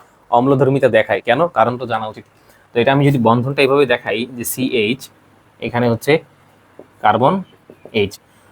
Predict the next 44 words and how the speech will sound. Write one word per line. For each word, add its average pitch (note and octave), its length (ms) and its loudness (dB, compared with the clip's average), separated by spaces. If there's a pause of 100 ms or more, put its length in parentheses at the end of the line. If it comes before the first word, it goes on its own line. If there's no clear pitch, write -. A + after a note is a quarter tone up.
তো C#3+ 60 0 (160)
এই F#3 120 6
যে G3 120 4
ট্রিপল D3+ 340 4
বন্ড G3 180 2
দেখতে C3+ 200 -4
পারতেছো, A#2 300 -6
এই D3 120 -6
ট্রিপল D3+ 240 -8
বন্ড D#3 200 -6
আসলে E3+ 220 -6
অনেক D3 300 0 (120)
স্ট্রং C#3 300 2
হয়। G#2 240 -6 (580)
কার্বন A#2+ 300 0
কার্বন D3 240 2
ট্রিপল C#3 280 0
বন্ড G3+ 140 -2 (400)
অনেক C#3 260 2
স্ট্রং C#3 220 2 (140)
বন্ড D3+ 200 0
হয়, F#3+ 140 -2 (840)
uh, B2 180 -6
compared D3 440 2 (120)
to E3+ 60 2 (180)
carbon C3 340 0
carbon C3+ 320 -4
double A2+ 280 2
bond। F#2+ 160 -12 (600)
ডাবল A#2+ 220 4
বন্ড D#3 200 0
থেকে E3+ 200 2
ট্রিপল C3+ 280 -2
বন্ড C#3+ 140 -6
অনেক C3 180 -4
বেশি D3+ 140 -8
স্ট্রং D3+ 280 2
হয়। D#3+ 120 2 (420)
স্ট্রং D3+ 240 2
হওয়ার F3 180 2
কারণে E3+ 240 0 (540)
এই D#3 160 6
যে D#3+ 100 6 (200)
কার্বন C#3 260 0